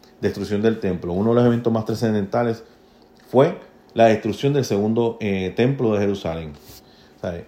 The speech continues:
El primero fue duro, porque el primero venía de la experiencia de rey David, que fue el que acumuló todo el capital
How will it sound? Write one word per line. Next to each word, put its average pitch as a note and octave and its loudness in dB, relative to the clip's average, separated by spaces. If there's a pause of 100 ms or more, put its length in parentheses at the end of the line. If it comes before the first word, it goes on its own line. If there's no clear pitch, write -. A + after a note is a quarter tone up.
(120)
El A2+ 2
primero D3+ 0
fue D3 2
duro, B2 2
porque G#2 -4
el G2+ -2
primero G#2+ 0
venía C#3+ 2
de C3+ 2
la B2 0
experiencia G2+ -4
de A#2 -2
rey F#2 -2
David, G#2 -4 (640)
que G2 -4
fue G2+ -2
el G2+ -4
que B2 -2
acumuló A2 0
todo G#2+ 2
el A2+ 0
capital A2 0